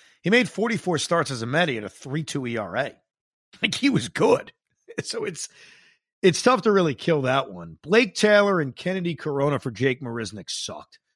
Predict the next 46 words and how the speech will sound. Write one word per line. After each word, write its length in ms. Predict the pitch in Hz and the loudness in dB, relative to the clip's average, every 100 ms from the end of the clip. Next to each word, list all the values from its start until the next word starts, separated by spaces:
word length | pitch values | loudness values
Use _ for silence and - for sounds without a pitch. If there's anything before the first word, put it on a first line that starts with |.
| _ 156 | _ -4
because 220 | 151 117 | -2 2
Blake 260 | 202 196 | 4 4
Taylor 300 | - 170 156 | 4 2 4
has 140 | 131 117 | 2 2
actually 360 | 131 - 123 | 2 0 -6
been 200 | 107 135 | -2 0
in 60 | 147 | 0
the 60 | 139 | 0
major 340 | 131 131 127 | -2 -2 -4
leagues. 380 | 113 110 113 - _ _ | -4 -4 -6 -10 _ _
He's 140 | 131 113 | -8 -6
been 120 | 107 | -6
a 40 | |
competent 520 | - - 160 160 151 147 | -8 0 2 4 0 0
reliever 280 | 139 131 | -2 -2
for 140 | 113 120 | -4 -4
the 100 | 110 | -2
Astros, 640 | 107 104 - 107 104 - _ _ | -2 -2 -6 -8 -8 -12 _ _
and 140 | 135 127 | -6 0
Jake 280 | 151 147 147 | 4 4 2
Marisnick 480 | 131 123 117 117 | 0 0 0 -4
was 120 | 110 101 | -4 -6
a 40 | |
waste 280 | 98 92 - | -6 -8 -10
of 60 | |
time. 140 | - - _ _ _ _ _ - | -18 -20 _ _ _ _ _ -8
Like, 140 | 127 | 0
he 100 | 135 | 4
was 140 | 151 117 | 4 2
just 260 | 135 107 | -4 -6
a, 120 | 104 104 - | -8 -8 -10
a 60 | |
complete 380 | - 117 127 120 | -8 -6 -2 -2
waste 280 | 104 92 - | -4 -6 -10
of 60 | - | -16
time. 200 | 90 - _ _ _ _ | -18 -18 _ _ _ _
The 60 | - | -6
J 220 | 104 135 | -2 0
D 80 | 156 | 4
Davis 340 | 160 196 196 | 4 4 0
trade, 260 | - 135 127 | -2 -4 -2
though, 120 | 120 | -4
that 160 | 113 156 | -4 -6
doesn't 140 | 185 | -6
look 140 | 110 90 | -8 -8
bad. 320 | 92 92 | -8 -8